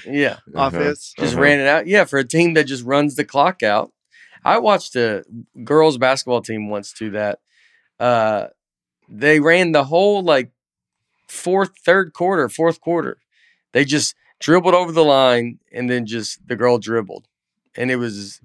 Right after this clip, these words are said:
Speaker 2: 'Cause there's no shot clock.
Speaker 1: There's no shot clock, and then they stand
Speaker 2: Wow.
Speaker 1: back, and there was no guard. It was younger, but it was, I mean, it was, I wanna say it was junior varsity maybe or
Speaker 2: Mm-hmm.
Speaker 1: something, or, and <laughs> they just dribbled, and you just sit there, and,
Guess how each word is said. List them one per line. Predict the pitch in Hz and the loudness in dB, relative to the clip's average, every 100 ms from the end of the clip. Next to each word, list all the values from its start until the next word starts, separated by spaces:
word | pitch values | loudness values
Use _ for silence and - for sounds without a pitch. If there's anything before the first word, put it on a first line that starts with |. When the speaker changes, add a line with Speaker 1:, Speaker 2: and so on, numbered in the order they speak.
| _ | _
Speaker 2:
'Cause | - 87 | -10 -8
there's | 87 80 | -6 -6
no | 92 | -6
shot | - 101 98 - | -2 -2 -2 -6
clock. | 78 64 - - | -12 -12 -14 -14
Speaker 1:
There's | 127 | -2
no | 156 | 0
shot | 139 175 175 | 2 2 2
clock, | - 127 117 - - | 2 2 2 0 -6
and | 123 | -4
then | 131 | 0
they | 131 131 | 0 0
stand | - 139 | 0 0
Speaker 2:
Wow. | 143 | 0
Speaker 1:
back, | 131 | 0
and | 127 | -4
there | |
was | 131 | -4
no | 120 123 | -4 -2
guard. | 135 | -2
It | 123 | -2
was | 127 131 | -6 -2
younger, | 165 160 117 107 - _ _ _ _ - | -2 0 -2 -4 -6 _ _ _ _ 0
but | |
it | 185 | 2
was, | 208 - | 4 4
I | 202 | 2
mean, | 208 | 2
it | 214 | 2
was, | 165 131 - - | -2 -6 -8 0
I | |
wanna | 160 233 | 0 2
say | 240 | 0
it | |
was | 156 117 107 - _ _ - _ - | 0 -2 -10 -16 _ _ -20 _ -20
junior | 123 123 147 170 139 | -18 -6 0 2 4
varsity | 139 160 - 156 | 4 4 0 -4
maybe | 156 160 160 156 | 0 2 2 2
or | |
Speaker 2:
Mm-hmm. | 123 | 0
Speaker 1:
something, | 160 151 160 | -4 -6 -4
or, | 127 110 - _ _ _ _ - - _ | -4 -4 -10 _ _ _ _ -20 -20 _
and | - 131 131 | 0 2 2
<laughs> | |
they | 131 | 0
just | 117 - 147 - - | -2 -6 -4 -4 -4
dribbled, | - 180 180 131 104 _ - - - _ | -2 -2 -2 -2 -8 _ -20 -20 -20 _
and | 131 151 | 0 0
you | |
just | 143 135 - | 0 -2 0
sit | 165 | 2
there, | 151 147 | 4 4
and, | 135 127 | 2 -4